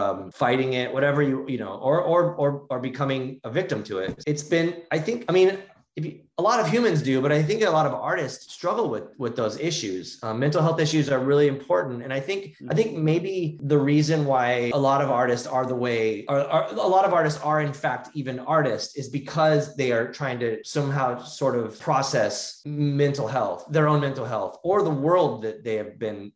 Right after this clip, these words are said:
Speaker 1: you know, kind of subjected to. So it's a massive topic. It's, it's,
Speaker 2: Yeah,
Speaker 1: it's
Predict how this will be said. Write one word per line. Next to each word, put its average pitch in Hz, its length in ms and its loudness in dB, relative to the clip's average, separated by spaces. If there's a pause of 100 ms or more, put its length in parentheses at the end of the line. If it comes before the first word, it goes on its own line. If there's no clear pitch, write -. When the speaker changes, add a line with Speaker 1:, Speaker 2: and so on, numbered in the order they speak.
(140)
Speaker 1:
you 120 100 -6
know, 87 340 -8 (140)
kind 110 180 -6
of 95 200 -12 (120)
subjected - 580 -8
to. 87 320 -8
So 175 640 2
it's 151 120 -6
a 160 40 4
massive 156 380 0
topic. 139 480 0
It's, - 360 -10
it's, 120 220 -6
Speaker 2:
Yeah, 135 140 2
Speaker 1:
it's 123 120 2